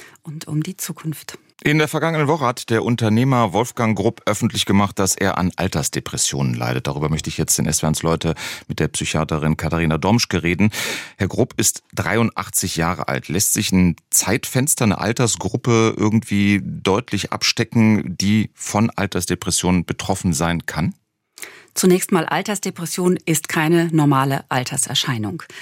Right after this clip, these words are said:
Speaker 1: die ab einem gewissen Lebensalter mal so auftritt wie Altersflecken auf der Haut.
Speaker 2: Mhm.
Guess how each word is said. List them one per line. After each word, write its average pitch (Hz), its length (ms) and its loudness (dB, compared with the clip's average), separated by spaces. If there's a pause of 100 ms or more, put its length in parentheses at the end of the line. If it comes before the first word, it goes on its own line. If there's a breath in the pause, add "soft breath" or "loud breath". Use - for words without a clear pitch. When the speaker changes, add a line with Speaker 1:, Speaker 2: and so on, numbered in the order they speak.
(140 loud breath)
Speaker 1:
die 165 160 4
ab 147 120 -2
einem 143 200 2
gewissen 147 320 -2
Lebensalter 143 640 0
mal 127 280 2
so 131 160 -2
auftritt - 460 -4
wie 139 120 -4
Altersflecken 143 800 -2
auf - 180 -6
der 139 160 -4
Haut. 113 240 -6
Speaker 2:
Mhm. 101 240 0